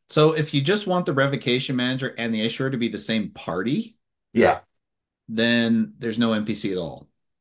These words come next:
Speaker 2: Exactly. Uh, well, there's M P C for privacy, as I say. It's just,
Speaker 1: Well,
Speaker 2: again,
Speaker 1: not,
Speaker 2: back
Speaker 1: it's
Speaker 2: to
Speaker 1: not
Speaker 2: that
Speaker 1: true
Speaker 2: purpose.
Speaker 1: M P C, but,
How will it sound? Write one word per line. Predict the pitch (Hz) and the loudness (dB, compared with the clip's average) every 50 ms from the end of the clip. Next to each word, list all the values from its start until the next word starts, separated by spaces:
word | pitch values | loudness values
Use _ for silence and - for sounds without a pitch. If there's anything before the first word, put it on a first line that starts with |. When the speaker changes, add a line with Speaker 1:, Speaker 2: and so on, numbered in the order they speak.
| _ | _
Speaker 2:
Exactly. | - - - - - - - - - - _ _ _ _ _ _ _ _ _ _ _ _ _ _ _ _ _ _ _ _ - | -2 2 4 4 4 4 2 0 0 0 _ _ _ _ _ _ _ _ _ _ _ _ _ _ _ _ _ _ _ _ 4
Uh, | 139 143 | 4 6
well, | 147 147 - 110 104 - _ _ _ _ _ - | 6 4 4 4 0 -4 _ _ _ _ _ 0
there's | 127 127 120 - | 0 0 0 0
M | 131 127 123 - | 0 0 0 0
P | 143 143 | 0 -4
C | 135 - - 139 131 - | -2 0 0 0 2 4
for | 143 135 | 2 2
privacy, | - - 135 113 101 90 - - - 85 71 | 4 4 4 4 4 0 -8 -10 -12 -8 -6
as | 82 82 76 | -6 -8 -6
I | 76 71 | -8 -10
say. | - - - - - - _ _ _ _ _ _ _ _ _ _ _ _ _ _ | -8 -8 -8 -10 -10 -14 _ _ _ _ _ _ _ _ _ _ _ _ _ _
It's | - 107 98 - | -6 -6 -4 2
just, | 135 127 117 113 | 4 4 4 4
Speaker 1:
Well, | 113 98 | 2 4
Speaker 2:
again, | 117 113 107 | 4 4 4
Speaker 1:
not, | 104 104 90 - | 4 0 0 0
Speaker 2:
back | 110 98 95 - | 0 0 0 0
Speaker 1:
it's | - | -2
Speaker 2:
to | - 87 | 0 2
Speaker 1:
not | - | 4
Speaker 2:
that | 160 - - | 4 4 2
Speaker 1:
true | - - 170 156 | 4 6 6 8
Speaker 2:
purpose. | 143 135 131 - | 6 6 4 2
Speaker 1:
M | 127 | 0
P | 120 | 0
C, | - - 127 120 | 2 0 0 2
but, | 107 120 117 113 107 107 - | 2 2 2 2 2 0 -4